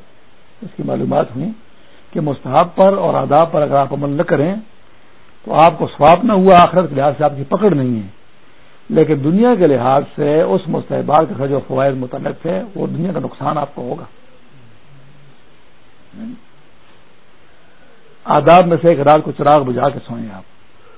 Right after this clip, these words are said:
اور نہ بجھایا آپ کو گناہ نہیں ہوا، لیکن چراغ کی آگ لگی تو نقصان آپ کو بھگتنا پڑے گا۔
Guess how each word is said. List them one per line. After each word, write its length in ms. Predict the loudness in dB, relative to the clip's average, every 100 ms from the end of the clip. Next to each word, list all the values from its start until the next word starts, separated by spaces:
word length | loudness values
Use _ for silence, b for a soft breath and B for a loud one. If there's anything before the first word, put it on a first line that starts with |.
| b -4
اور 200 | -2 2
نہ 80 |
بجھایا 400 | 2 4 4 4 0 -8 -20 -20 -20 -20 -20 -20 -20 -20 -20 -14
آپ 200 | -2 0
کو 120 | 2 0
گناہ 300 | 2 4 4
نہیں 180 | 2
ہوا، 220 | 0 0 -6 -12 -20 -20 -20 -6
لیکن 200 | -4 -4 0
چراغ 240 | 4 4 2
کی 120 | 0
آگ 100 | 2
لگی 380 | 0 0 -2 -4 -8 -14
تو 140 | -8 -6
نقصان 360 | -6 -6 -2
آپ 160 | -2 -4
کو 80 | -8
بھگتنا 360 | -8 -8 -8
پڑے 200 | -8 -10
گا۔ 260 | -16 -20